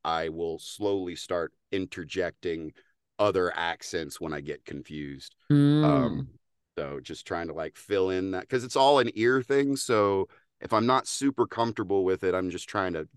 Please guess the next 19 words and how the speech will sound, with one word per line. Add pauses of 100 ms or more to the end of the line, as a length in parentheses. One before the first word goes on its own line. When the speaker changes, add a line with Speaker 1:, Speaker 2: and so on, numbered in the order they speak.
Speaker 1:
guess. (340)
And
sometimes
I
don't
guess
great. (400)
Speaker 2:
Mm.
Speaker 1:
<laughs> (1120)
Speaker 2:
Yeah,
I
mean,
ugh, (200)
yeah,
those,
those
are
kinda
difficult.